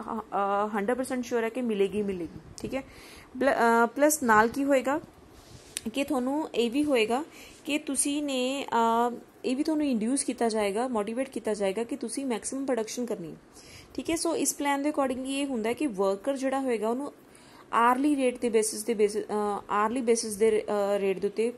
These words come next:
ਪੇਮੈਂਟ ਕੀਤੀ ਜਾਂਦੀ ਹੈ ਜਿੰਨਾ ਵੀ ਉਹ ਟਾਈਮ ਕੰਮ ਕਰਦਾ ਹੈ, ਠੀਕ ਹੈ। In case worker produces more than standard time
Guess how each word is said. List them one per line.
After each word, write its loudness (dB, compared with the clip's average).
ਪੇਮੈਂਟ 2
ਕੀਤੀ -6
ਜਾਂਦੀ -2
ਹੈ 2
ਜਿੰਨਾ -4
ਵੀ -6
ਉਹ 0
ਟਾਈਮ -6
ਕੰਮ -6
ਕਰਦਾ -6
ਹੈ, -6
ਠੀਕ -6
ਹੈ। 2
In 0
case -2
worker 2
produces 0
more 2
than 0
standard -4
time -2